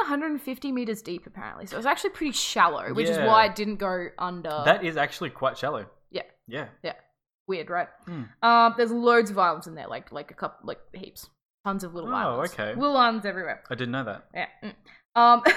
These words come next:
Speaker 1: <laughs> the best thing, okay, so when I was reading about the Bass Strait, my favorite two facts were, um, Captain Cook maybe found it. He also, you know, was a product of his time. <laughs>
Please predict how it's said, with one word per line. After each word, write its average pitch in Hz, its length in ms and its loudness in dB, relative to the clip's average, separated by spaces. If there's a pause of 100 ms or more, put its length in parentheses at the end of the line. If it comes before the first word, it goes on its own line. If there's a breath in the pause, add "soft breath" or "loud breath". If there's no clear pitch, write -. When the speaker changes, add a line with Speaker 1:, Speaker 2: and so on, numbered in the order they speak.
Speaker 1:
<laughs> 349 260 -2
the 311 100 -2
best 294 340 2
thing, 285 320 -2
okay, 240 180 0
so 226 120 -4
when 240 80 2
I 254 100 4
was 269 80 0
reading 226 240 -2
about 196 160 0
the 196 60 -6
Bass 190 200 2
Strait, 190 260 -2
my 202 120 2
favorite 233 480 2
two 233 160 -6
facts 208 400 -2
were, 202 200 2 (680 loud breath)
um, 233 260 6 (300 loud breath)
Captain 349 440 6
Cook 359 360 -2 (420)
maybe 196 580 -4
found 269 340 -2
it. 370 140 -4 (300)
He 233 140 -2
also, 220 220 -2
you 196 140 -6
know, 175 200 -2 (160)
was 170 340 -10 (500)
a 202 60 -8
product 196 360 4
of 185 100 -6
his - 140 -12
time. 165 400 -6 (120)
<laughs> 262 60 2